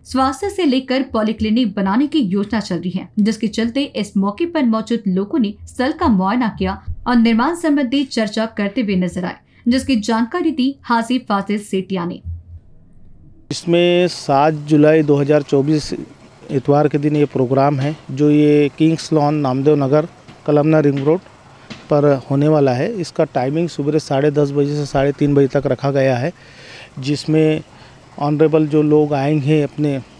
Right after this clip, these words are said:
Speaker 2: गणमान्य अतिथि, उनका थोड़ा सा, उनका स्वागत समारोह होगा। उसके बाद बच्चों का सम्मान समारोह होगा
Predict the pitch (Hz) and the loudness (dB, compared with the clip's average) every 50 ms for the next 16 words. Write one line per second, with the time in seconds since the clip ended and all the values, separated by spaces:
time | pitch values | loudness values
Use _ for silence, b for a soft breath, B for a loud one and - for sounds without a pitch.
0 | - 139 139 139 143 147 147 151 156 156 147 143 - 156 151 - 160 143 120 - | -8 -6 -4 -2 -2 0 0 0 0 0 0 0 -2 -2 -2 -2 -2 -2 -4 -4
1 | B B B B B B - 143 143 139 - 151 147 147 - - - 143 139 131 | B B B B B B -8 -8 -6 -4 -2 0 0 0 -2 -2 -2 -2 -2 -2
2 | 123 - - - 147 135 151 139 - 143 131 139 147 - - 151 151 147 147 151 | -2 -4 -4 -4 -2 0 -2 -2 -2 -2 -2 -2 -2 -4 -4 -4 -2 0 0 2
3 | 156 151 147 151 151 147 151 147 143 135 - - 156 143 139 139 139 135 131 127 | 2 2 0 0 -2 0 0 0 -2 -2 -4 -4 -4 -2 -2 -2 -2 -2 -6 -8
4 | - - - 147 135 - 151 143 131 - 123 123 120 131 139 156 160 143 - 160 | -8 -6 -6 -6 -2 -2 -2 -4 -4 -4 -8 -6 -4 -2 0 0 0 0 0 0
5 | 151 151 151 151 156 151 143 151 151 147 151 151 151 139 | 0 0 2 2 2 2 2 0 -2 -2 0 0 -2 -2